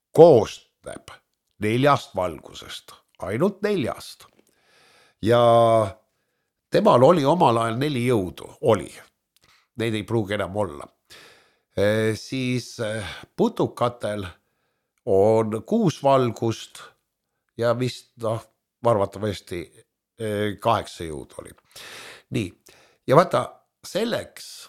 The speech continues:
ee, et mõista, kuidas need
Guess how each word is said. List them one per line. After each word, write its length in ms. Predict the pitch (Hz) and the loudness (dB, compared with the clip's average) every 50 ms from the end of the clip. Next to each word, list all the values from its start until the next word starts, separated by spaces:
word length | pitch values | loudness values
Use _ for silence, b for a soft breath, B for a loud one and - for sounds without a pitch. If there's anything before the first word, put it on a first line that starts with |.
| _ _ _ _ _ _ _ _ _ _ _ _ - | _ _ _ _ _ _ _ _ _ _ _ _ -6
ee, 280 | 110 113 117 113 104 - - _ _ _ _ _ _ _ - | -4 -4 -4 -4 -6 -10 -14 _ _ _ _ _ _ _ -10
et 200 | 123 127 123 - | -10 -10 -8 -4
mõista, 720 | 143 160 214 233 - - - - - _ _ - 110 - - - - - _ _ _ | -2 -2 -2 -2 -4 -8 -12 -18 -20 _ _ -10 -10 -10 -10 -14 -18 -20 _ _ _
kuidas 380 | - 156 156 170 131 - - - - | -4 -4 -2 -2 -2 -4 -6 -10 -12
need 320 | 117 110 107 - _ - | -12 -12 -12 -14 _ -20